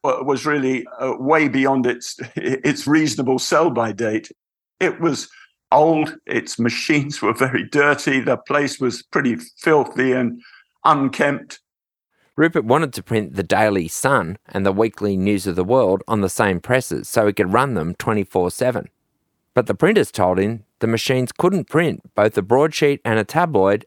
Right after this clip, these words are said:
Speaker 2: at the same time. As it turned out, they were wrong.
Speaker 1: Rupert went down and found the bars which could be inserted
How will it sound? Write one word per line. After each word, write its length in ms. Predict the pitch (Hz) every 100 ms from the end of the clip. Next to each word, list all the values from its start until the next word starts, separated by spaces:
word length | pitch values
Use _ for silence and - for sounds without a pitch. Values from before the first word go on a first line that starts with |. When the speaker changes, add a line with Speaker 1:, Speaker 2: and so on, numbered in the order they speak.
| -
Speaker 2:
at 140 | 110
the 100 | 113
same 320 | - 113 110
time. 440 | 101 120 110 71 - _ _ _ _ _ _ -
As 100 | 95
it 120 | -
turned 260 | 143 147
out, 260 | 127 127 131 _ _
they 160 | - 104
were 160 | 101
wrong. 280 | 95 85 69 _ _ _ _ _ _ _ _ _ _
Speaker 1:
Rupert 520 | 139 175 - 185 165 120
went 220 | 151 131
down 280 | 160 156 151
and 140 | 139
found 680 | - - 208 185 120 101 - -
the 100 | 131
bars 580 | - 156 143 107 101
which 260 | 147 143 -
could 280 | 147 143 -
be 340 | 147 139 -
inserted 800 | 143 139 - - 180 160 135 113